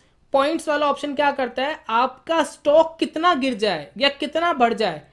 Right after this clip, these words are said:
उसके हिसाब से स्टॉप लॉस टारगेट डिसाइड होगा। For example, एसबीआई का स्टॉक है, तीन सौ साठ रुपए का चल रहा है,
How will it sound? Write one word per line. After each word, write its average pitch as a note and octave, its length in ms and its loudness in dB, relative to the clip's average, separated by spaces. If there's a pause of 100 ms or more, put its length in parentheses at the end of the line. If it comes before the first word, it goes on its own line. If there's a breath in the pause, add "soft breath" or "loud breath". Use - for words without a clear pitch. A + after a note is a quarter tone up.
(320 soft breath)
उसके C#4+ 200 -6
हिसाब D4+ 300 2
से D#4 120 -6
स्टॉप B3+ 300 -4
लॉस C#4 160 -6
टारगेट A#3+ 280 -2
डिसाइड G#3+ 360 -4
होगा। D#3+ 280 -6
For C#4+ 180 2
example, C#4 500 2
एसबीआई C4 400 0
का C#4 120 0
स्टॉक A#3 340 -2
है, G3+ 80 0
तीन A#3+ 220 -4
सौ B3+ 140 -10
साठ A#3 240 -2
रुपए A#3+ 180 0
का A#3+ 80 -2
चल F#3 200 -2
रहा D#3+ 160 -6
है, C3+ 100 -12